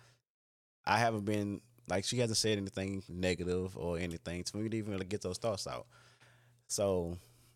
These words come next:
yeah, it's just, I don't know. It's just I over-, I overthink too much. I think too much. Um, and I need to stop that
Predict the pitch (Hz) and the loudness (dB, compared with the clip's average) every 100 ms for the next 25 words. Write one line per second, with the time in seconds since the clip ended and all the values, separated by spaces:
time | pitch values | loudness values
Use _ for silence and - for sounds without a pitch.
0 | _ _ _ - 139 123 104 131 - 120 | _ _ _ -6 -2 0 2 2 2 2
1 | 110 - 104 98 90 85 110 120 110 95 | 2 2 -4 -4 -4 -6 -2 2 4 4
2 | 110 - 98 101 98 92 90 - 78 76 | 2 0 2 2 0 -4 -4 -4 -8 -8
3 | - - 101 98 - 78 - - - - | -8 -6 -6 -6 -8 -10 -8 -10 -10 -16
4 | - _ - 85 85 76 73 95 - _ | -20 _ -10 -6 -6 -6 -8 -12 -18 _
5 | _ _ _ _ _ 101 95 104 101 - | _ _ _ _ _ 0 2 2 2 2
6 | 92 71 - 60 | 2 0 -4 -8